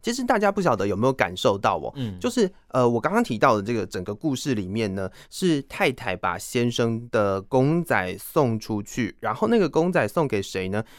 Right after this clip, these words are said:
Speaker 1: 就是岳母带来的一个小孩。
Speaker 2: 嗯。
Speaker 1: 好，那这个故事当中出现了几个人？第一个是岳母，第一个是，第二个是小孩，当然第三个就是太太嘛。
Speaker 2: 嗯。对。
Speaker 1: 那，呃，那个大家有没有去思考过一个问题是，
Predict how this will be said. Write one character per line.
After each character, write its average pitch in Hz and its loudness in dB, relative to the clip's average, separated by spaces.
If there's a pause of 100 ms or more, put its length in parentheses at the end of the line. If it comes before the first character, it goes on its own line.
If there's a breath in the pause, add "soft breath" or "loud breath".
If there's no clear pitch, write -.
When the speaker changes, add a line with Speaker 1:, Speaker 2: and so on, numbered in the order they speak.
(100)
Speaker 1:
就 143 -2
是 131 0
岳 160 6
母 104 0
带 110 2
来 90 -2
的 87 -4
一 90 -6
个 95 -8
小 95 -2
孩。 - -8
Speaker 2:
嗯。 104 -4
Speaker 1:
好， - -4 (280 soft breath)
那 185 4
这 208 6
个 185 8
故 190 -2
事 165 -4
当 147 2
中 139 2
出 139 0
现 139 2
了 110 2
几 98 -10
个 95 -4
人？ - -4
第 143 0
一 - -2
个 127 2
是 123 -2
岳 127 4
母， - -6
第 139 -8
一 127 -6
个 110 0
是， - -18
第 160 0
二 143 4
个 117 2
是 120 -2
小 - -4
孩， - -6
当 127 -2
然 120 0
第 127 -2
三 117 0
个 107 0
就 101 -6
是 107 -6
太 101 -2
太 - -14
嘛。 - -14
Speaker 2:
嗯。 - -18
对。 101 -8
Speaker 1:
那， 190 2 (300 soft breath)
呃， 113 0 (360)
那 220 6
个 101 0 (340)
大 170 0
家 160 0
有 123 -2
没 135 4
有 143 4
去 143 -2
思 131 -4
考 113 -2
过 127 0
一 113 -2
个 107 0
问 131 2
题 95 -10
是， 110 -6